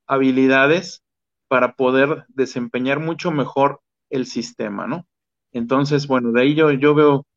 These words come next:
una, una mejora. El, me gusta el, el tema de, del coordinador defensivo,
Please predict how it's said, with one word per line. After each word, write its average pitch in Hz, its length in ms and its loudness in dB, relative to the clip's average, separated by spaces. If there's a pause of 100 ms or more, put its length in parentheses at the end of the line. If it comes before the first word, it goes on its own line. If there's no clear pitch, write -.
una, 135 220 -4
una 139 160 -2
mejora. 151 460 2 (100)
El, 120 220 -6 (280)
me 127 100 -4
gusta 160 440 2
el, 113 300 -2
el 113 140 -6 (100)
tema 151 320 0
de, 120 320 0
del 117 280 -4
coordinador 120 440 0
defensivo, 151 680 -2